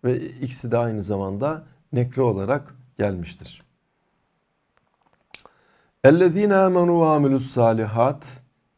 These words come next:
iman eden ve salih amel işleyenlere gelince, lahum, onlar için vardır, cennetun, cennetler vardır, en naim, naim cennetleri vardır.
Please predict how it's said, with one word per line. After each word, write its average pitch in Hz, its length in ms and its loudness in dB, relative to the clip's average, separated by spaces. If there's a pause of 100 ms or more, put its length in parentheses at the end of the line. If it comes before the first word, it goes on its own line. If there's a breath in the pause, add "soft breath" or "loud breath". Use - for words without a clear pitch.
iman 156 340 2
eden 147 340 0
ve 139 100 -2
salih 135 480 0 (240)
amel 139 360 0
işleyenlere 127 1040 2 (140)
gelince, 120 600 0 (1300)
lahum, 160 380 2 (600)
onlar 151 320 2
için 139 400 -4
vardır, 139 640 2 (380)
cennetun, 135 1040 -2 (180)
cennetler 117 600 -2
vardır, 135 580 -2 (100)
en 113 200 -4
naim, 127 680 -4
naim 165 320 -2
cennetleri 107 600 -2
vardır. 92 500 -8